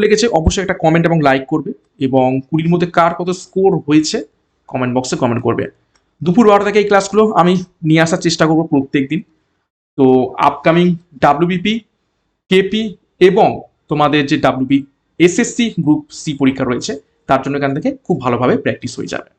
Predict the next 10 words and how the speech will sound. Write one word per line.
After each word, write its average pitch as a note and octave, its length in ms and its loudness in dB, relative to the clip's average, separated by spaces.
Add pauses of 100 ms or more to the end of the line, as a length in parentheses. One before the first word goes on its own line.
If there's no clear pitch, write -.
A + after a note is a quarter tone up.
(1000)
ক্লাসটা G3+ 340 2
শেষ B3 120 0
করবো B3 160 -2
তার A#3 140 4
আগে G#3 140 0
গুরুত্বপূর্ণ G#3 400 0
ঘোষণা, G3+ 180 0 (100)
পঞ্চাশ F#3 300 4
দিনের G3 240 0
ক্র্যাশ F3+ 240 4